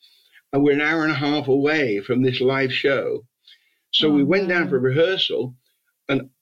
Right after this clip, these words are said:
Speaker 1: halfway through the rehearsal, they cut the time because they had to split for something else. And I didn't do a full rehearsal even once of the spot I was gonna do. And then an hour and a half later,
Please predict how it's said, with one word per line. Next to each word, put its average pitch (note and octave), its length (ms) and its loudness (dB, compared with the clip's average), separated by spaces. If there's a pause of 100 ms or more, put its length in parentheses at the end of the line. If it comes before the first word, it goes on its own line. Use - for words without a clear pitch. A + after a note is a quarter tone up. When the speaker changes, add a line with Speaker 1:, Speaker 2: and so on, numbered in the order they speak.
(220)
Speaker 1:
halfway F#3 420 0
through D3+ 200 0
the C3 120 2
rehearsal, C#3+ 800 0 (420)
they C#3+ 200 0
cut - 400 -4
the D#3+ 100 -2
time D#3 640 0
because C#3+ 300 -2
they C#3 140 2
had D#3+ 260 -4
to C3+ 220 -2 (180)
split - 420 -2
for D3 80 -6
something C3 320 0
else. B2 260 -2 (360)
And C3 120 0
I C#3+ 60 0
didn't F3 420 -2
do D3+ 200 2
a D3 80 -2
full D3+ 260 0
rehearsal C#3+ 720 0 (320)
even F3 500 0
once - 760 -2 (680)
of B2+ 160 -4
the C#3 80 -2
spot D3 340 -2
I E3 40 0
was C3+ 160 0
gonna C#3 240 0
do. D#3+ 280 0 (760)
And A2+ 160 0
then C3+ 200 2
an B2+ 120 0
hour C3+ 220 -2
and B2 100 0
a A#2+ 40 -2
half A#2+ 200 -4
later, B2 500 0